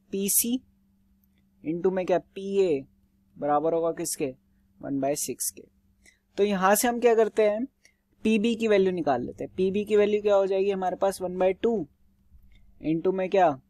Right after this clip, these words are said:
वन upon probability of A। अब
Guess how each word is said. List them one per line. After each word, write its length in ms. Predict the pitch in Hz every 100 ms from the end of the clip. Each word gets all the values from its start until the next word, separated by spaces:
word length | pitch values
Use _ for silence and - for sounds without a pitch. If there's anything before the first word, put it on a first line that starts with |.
| -
वन 260 | 156 165 170
upon 400 | 165 175 180 220 - _ _ _ _ -
probability 600 | 165 156 151 156 160 175
of 180 | 180 -
A। 120 | 135 131 _ _ _ _ _ _ _ _ _ _ _ _ _
अब 140 | -